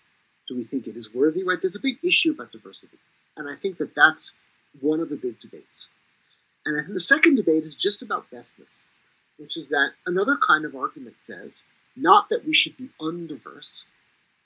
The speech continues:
or that we should be diverse, but that we should be basically, uh, diversity blind.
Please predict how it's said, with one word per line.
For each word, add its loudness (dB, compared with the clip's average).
or 6
that 6
we -2
should -2
be -12
diverse, -4
but -12
that -6
we -4
should 4
be -6
basically, 4
uh, 0
diversity -2
blind. -20